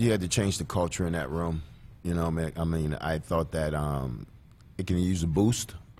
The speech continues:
for us with some talent, some talent, getting some kids out the portal and some really talented high school kids, because I usually like to keep between ten and eleven really good players,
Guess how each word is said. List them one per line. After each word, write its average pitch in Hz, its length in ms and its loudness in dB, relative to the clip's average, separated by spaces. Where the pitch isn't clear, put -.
for 85 140 2
us - 160 -2
with 82 120 -4
some 82 140 -2
talent, 85 400 -4
some 78 200 -4
talent, 82 360 -4
getting 90 160 -2
some 80 240 -2
kids 87 280 -2
out 80 180 2
the 76 60 -4
portal 87 440 2
and 78 120 -2
some 76 220 0
really 82 180 0
talented 80 420 -2
high 78 200 -2
school 82 360 -2
kids, 87 380 -2
because 92 440 0
I 104 140 4
usually 113 400 6
like 92 220 4
to - 60 -6
keep 85 320 0
between 85 540 0
ten 98 300 2
and 92 120 2
eleven 80 640 2
really 87 340 2
good 82 200 -2
players, 73 560 -4